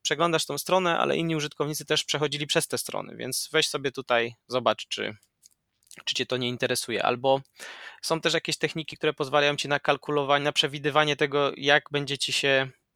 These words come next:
podobała na przykład jak-, jak-, jak-, jakaś rzecz. Czyli o-, oglądasz film, e, no i dajesz jakieś oceny filmom, tak? Tutaj był właśnie przykład filmów, bo to jest chyba taki naj-, <laughs> z tego, co zauważyłem, to jest chyba taki sztampowy przykład, e, do tych recommendation engine, to jest właśnie filmy.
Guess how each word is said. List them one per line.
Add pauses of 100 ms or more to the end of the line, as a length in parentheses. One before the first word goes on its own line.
(160)
podobała
na
przykład
jak-,
jak-,
jak-,
jakaś
rzecz.
Czyli (480)
o-, (160)
oglądasz
film, (520)
e,
no
i
dajesz
jakieś
oceny
filmom,
tak? (240)
Tutaj
był
właśnie
przykład
filmów,
bo
to
jest
chyba
taki
naj-,
<laughs> (120)
z
tego,
co
zauważyłem,
to
jest
chyba
taki
sztampowy
przykład,
e,
do
tych
recommendation
engine,
to
jest
właśnie
filmy.